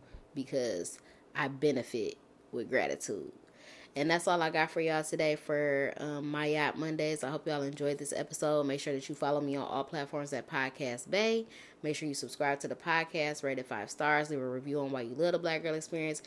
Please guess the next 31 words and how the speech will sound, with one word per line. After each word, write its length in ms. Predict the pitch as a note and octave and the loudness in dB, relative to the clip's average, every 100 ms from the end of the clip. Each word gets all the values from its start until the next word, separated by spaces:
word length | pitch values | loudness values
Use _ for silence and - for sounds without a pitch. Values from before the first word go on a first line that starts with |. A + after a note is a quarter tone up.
| - | -14
Subscribe 400 | - - - A#2 | -16 -10 -4 -4
to 100 | - | -4
the 60 | B2+ | -4
YouTube 340 | B2+ D3+ D#3 | -4 -4 -4
channel 260 | C#3 D3 B2+ | -2 -2 0
as 140 | B2 | 0
well. 180 | D3 E3 | 2 4
Like 200 | D3+ C#3 | 4 0
the 80 | C#3 | -2
videos, 360 | D3+ C#3+ C3 - | 0 2 0 0
comment, 300 | D#3+ C#3+ D3+ | -4 -2 -2
hit 80 | |
the 80 | C#3 | -2
notification 520 | C#3 C#3 - C#3+ C#3+ | -2 -4 -2 -2 0
bell 300 | D3+ D3 C#3+ C3+ - - | 0 2 2 -2 -8 -18
so 120 | - C3+ | -4 0
that 180 | C#3 | 0
you 60 | D#3 | 0
never 120 | C#3 | -2
miss 160 | C#3 C#3 | -2 0
a 60 | |
motherfucking 420 | C#3 B2+ B2+ - - | 0 -2 -4 -4 -2
upload. 560 | G3 F3 E3+ E3 D#3+ - - - | 0 2 2 2 0 -4 -14 -6
And 80 | D#3 | -2
if 100 | E3 | -2
you 100 | G3+ | -2
wanna 240 | G#3 F3+ | 0 2
know 180 | F3 E3+ | 2 4
a 20 | |
little 220 | E3+ E3+ D3+ | 4 4 4
secret, 560 | - G#3 G#3+ G3+ - | 2 2 4 4 2